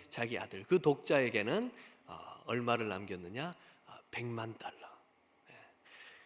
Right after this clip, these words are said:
걔에게는 천백만 달러를 남겼는데 그 아들, 독자에게는 백만 달러를 남겼다. 그래서 그 아들이 걔를 상대로 소송을 진행했다고 합니다. 어, 걔가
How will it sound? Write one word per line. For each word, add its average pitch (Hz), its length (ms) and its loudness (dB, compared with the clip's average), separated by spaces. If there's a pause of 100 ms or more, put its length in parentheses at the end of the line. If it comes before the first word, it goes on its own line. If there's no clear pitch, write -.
걔에게는 170 560 12
천백만 139 600 2
달러를 104 380 -8
남겼는데 151 640 -8 (220)
그 117 340 0
아들, 123 360 -4 (120)
독자에게는 131 760 0 (240)
백만 101 420 -10
달러를 90 500 -10 (280)
남겼다. - 580 -16 (340)
그래서 - 280 -6
그 139 180 4
아들이 139 480 2 (200)
걔를 113 320 0
상대로 107 520 -6 (200)
소송을 135 520 -4
진행했다고 - 560 -12
합니다. - 380 -20 (1900)
어, - 120 -14
걔가 165 640 10